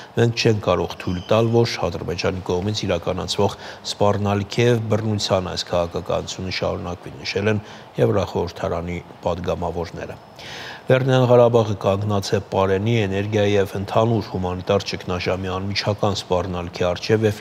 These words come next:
իրավիճակը չկարգավորվելու դեպքում կբերի աղետի։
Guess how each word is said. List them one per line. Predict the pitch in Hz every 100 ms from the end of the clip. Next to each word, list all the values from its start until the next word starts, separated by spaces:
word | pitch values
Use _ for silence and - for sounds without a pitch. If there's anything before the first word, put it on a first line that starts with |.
| 92
իրավիճակը | 90 87 - 104 117 104 - - - -
չկարգավորվելու | - 113 - 110 107 110 107 107 110
դեպքում | 101 - 123 117
կբերի | 110 101 98 98 98 - 95
աղետի։ | 92 95 87 90